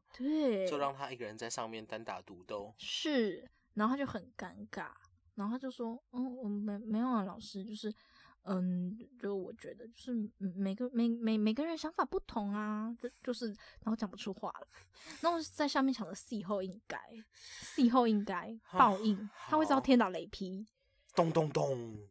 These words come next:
Speaker 1: 但是很干的是，那个报告打的是团体分数。
Speaker 2: 哦，每个人都一样。
Speaker 1: 所以他还是拿了很高的分数，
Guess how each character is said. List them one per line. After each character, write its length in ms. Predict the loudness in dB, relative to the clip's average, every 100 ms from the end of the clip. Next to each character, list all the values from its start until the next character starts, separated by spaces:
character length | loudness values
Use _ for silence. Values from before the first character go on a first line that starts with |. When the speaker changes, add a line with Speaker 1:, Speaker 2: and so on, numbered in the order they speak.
| _ _
Speaker 1:
但 160 | -10
是 320 | -6 -2 -2 -2 _
很 260 | 2 2 2
干 240 | 2 4 4
的 140 | 2
是， 400 | -4 -4 -4 -6 _ _ _ _ _ _
那 100 | -4
个 80 | -2
报 220 | 2 2
告 240 | 2 0
打 160 | 0 -8
的 100 | -8
是 180 | -6 -6
团 260 | -6 -8
体 200 | -8 -14 -12
分 240 | -10 -8
数。 140 | -6 -2
Speaker 2:
哦， 500 | 2 4 2 2 -2
每 100 | -4
个 80 | -4
人 100 | -4
都 180 | -4 -4
一 100 | -4
样。 240 | -8 -10 _ -12
Speaker 1:
所 180 | -4
以 40 | -2
他 100 | 0
还 80 | -2
是 120 | 0
拿 160 | 0
了 80 | 0
很 160 | -6 -8
高 220 | -8 -10
的 80 | -10
分 260 | -12 -14 -14
数， 300 | -12 -12